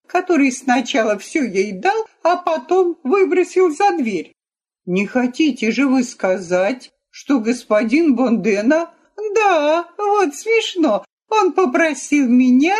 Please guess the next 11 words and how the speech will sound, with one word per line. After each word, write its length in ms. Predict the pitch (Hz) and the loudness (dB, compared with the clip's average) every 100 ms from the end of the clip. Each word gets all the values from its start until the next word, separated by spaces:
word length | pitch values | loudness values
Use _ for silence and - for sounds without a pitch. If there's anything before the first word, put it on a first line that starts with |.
| 453 - | -4 -2
предложить 720 | 311 220 240 262 233 262 220 | -2 0 -2 0 -2 -2 -2
мои 300 | 220 233 226 | -2 0 -2
секретарские 1120 | - 233 226 226 226 202 175 - - 214 202 | -2 -2 -2 0 0 0 -2 -16 -12 -10 -6
таланты 640 | 247 233 349 381 - 381 | -2 0 0 -4 -4 -4
в 100 | 403 | -2
другом 560 | 453 359 311 359 320 202 | -2 0 0 0 2 0
месте». 600 | 139 135 - 143 123 - _ _ _ _ _ - | -2 -8 -12 -12 -12 -14 _ _ _ _ _ -10
«Невозможно. 1700 | 185 226 277 269 294 269 - 302 302 330 262 214 180 160 151 143 170 _ _ _ - | -4 0 2 2 0 -2 0 2 4 2 0 -2 -8 -10 -10 -12 -16 _ _ _ -6
Говорю 680 | 240 330 320 277 262 320 453 | -2 0 0 0 0 2 2
же 240 | 466 427 | 2 2
вам, 360 | 302 196 165 | 0 -2 -4